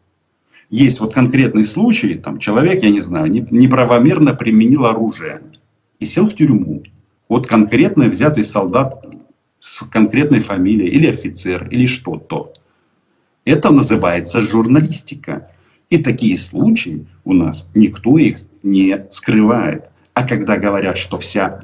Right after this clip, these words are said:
а, руководство у нас плохое, армия у нас плохое, и только Путин в этих,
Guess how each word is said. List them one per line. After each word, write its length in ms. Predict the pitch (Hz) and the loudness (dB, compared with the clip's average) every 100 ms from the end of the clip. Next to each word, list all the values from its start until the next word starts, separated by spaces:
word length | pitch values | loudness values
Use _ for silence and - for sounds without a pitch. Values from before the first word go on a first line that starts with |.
| - | -4
а, 220 | 107 80 | -2 2
руководство 800 | 110 107 151 107 85 80 - 104 | 0 2 0 0 -2 -4 -8 -4
у 120 | 117 | -2
нас 240 | 117 123 - | -2 -4 -6
плохое, 720 | - 123 127 120 120 113 - - | -4 -4 -4 -4 -2 -2 -6 -2
армия 560 | 131 92 87 95 98 | 0 0 -2 -6 -6
у 100 | 98 | -6
нас 200 | 107 110 | -4 -6
плохое, 400 | - 120 - 120 - | -8 -8 -4 -4 -2
и 60 | 156 | -2
только 340 | 185 214 185 | 0 0 0
Путин 460 | 135 - 160 156 147 107 | -4 -4 -2 4 4 4
в 300 | - 107 - - | -2 -4 -4 -10
этих, 300 | 101 - | -14 -12